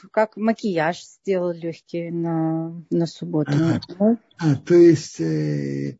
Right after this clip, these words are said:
Speaker 2: помазать, э, помазать ногти?
Speaker 1: Э, нет, лицо.
Speaker 2: Э, помазать лицо. <laughs> Смотрите, если вообще-то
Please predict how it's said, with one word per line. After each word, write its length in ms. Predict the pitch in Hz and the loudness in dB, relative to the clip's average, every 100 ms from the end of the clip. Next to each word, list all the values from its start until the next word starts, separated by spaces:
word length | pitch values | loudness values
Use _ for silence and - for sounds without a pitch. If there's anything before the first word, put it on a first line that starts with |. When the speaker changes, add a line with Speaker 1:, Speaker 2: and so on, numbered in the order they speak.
| _ - | _ 2
Speaker 2:
помазать, 960 | 147 151 175 170 156 156 151 - _ _ _ _ _ - | 4 6 4 0 -2 -4 -4 -12 _ _ _ _ _ -16
э, 240 | 131 139 - _ - | -12 -10 -12 _ 0
помазать 500 | 139 160 156 147 135 | 4 4 4 -2 -2
ногти? 500 | 151 - - - - _ _ _ _ _ _ - | -2 -4 -16 -20 -20 _ _ _ _ _ _ 0
Speaker 1:
Э, 200 | 214 214 185 | 2 2 2
нет, 400 | 240 247 220 208 | 4 6 4 0
лицо. 500 | 226 233 - 180 170 - _ _ _ _ _ _ - | -2 -6 -4 -8 -8 -12 _ _ _ _ _ _ -12
Speaker 2:
Э, 160 | 359 330 | -8 -6
помазать 560 | 214 135 123 117 - | -6 -6 -8 -10 -14
лицо. 500 | - 90 - 107 104 - - | -20 -20 -16 -14 -14 -18 -14
<laughs> 640 | - - 139 - - - 107 _ _ _ _ _ _ _ _ _ _ _ _ _ _ _ _ | -14 -10 -10 -10 -14 -18 -20 _ _ _ _ _ _ _ _ _ _ _ _ _ _ _ _
Смотрите, 540 | 190 156 107 85 - _ _ - _ - | 0 0 -2 -12 -20 _ _ -20 _ -4
если 720 | 139 196 160 156 147 143 - _ - | 4 4 2 -6 -2 -2 -4 _ -6
вообще-то 720 | 127 - 175 165 - - | -6 -4 -4 -4 -8 -18